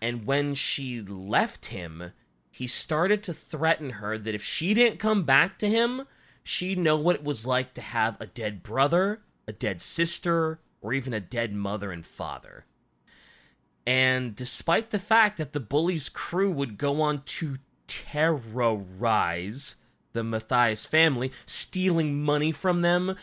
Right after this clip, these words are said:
they burned their mother's car, they, they were known to have assaulted and beaten their mother and stepfather, the police didn't do anything. Apparently they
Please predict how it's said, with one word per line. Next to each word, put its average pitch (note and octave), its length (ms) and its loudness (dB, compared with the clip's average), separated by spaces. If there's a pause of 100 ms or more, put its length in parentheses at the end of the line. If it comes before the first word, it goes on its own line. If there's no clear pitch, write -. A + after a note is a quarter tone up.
(140)
they D3+ 180 4
burned D#3+ 600 0
their D3+ 140 2
mother's C3+ 440 0
car, F3+ 640 2 (260)
they, D#3 380 2 (100)
they C#3+ 200 4
were C3 220 -2
known C3+ 320 -2
to C#3 140 -6
have G#2 140 -10
assaulted D3 720 2
and G#2+ 320 -8
beaten C#3+ 400 -6
their C3 140 2
mother A#2+ 320 0
and G#2+ 100 -4
stepfather, F#3+ 720 0 (1080)
the D#3 160 2
police G#3 440 0
didn't F4 340 2 (420)
do G3+ 260 0
anything. E2+ 580 -8 (420)
Apparently F#3+ 480 2
they G#3 280 0